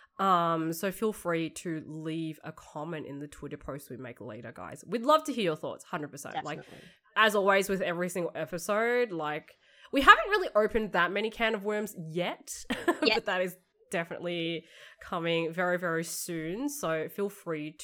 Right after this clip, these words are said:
Speaker 1: to discuss, you know, healthy discussions. We're all about that here.
Speaker 2: Yes.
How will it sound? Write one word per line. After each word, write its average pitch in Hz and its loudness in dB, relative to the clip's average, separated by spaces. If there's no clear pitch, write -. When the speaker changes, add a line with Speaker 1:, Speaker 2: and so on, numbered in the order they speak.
Speaker 1:
to 151 -10
discuss, - -12
you 165 -10
know, 254 -8
healthy 403 2
discussions. 339 0
We're 175 0
all 180 0
about 170 -4
that 143 -6
here. 98 -10
Speaker 2:
Yes. - -6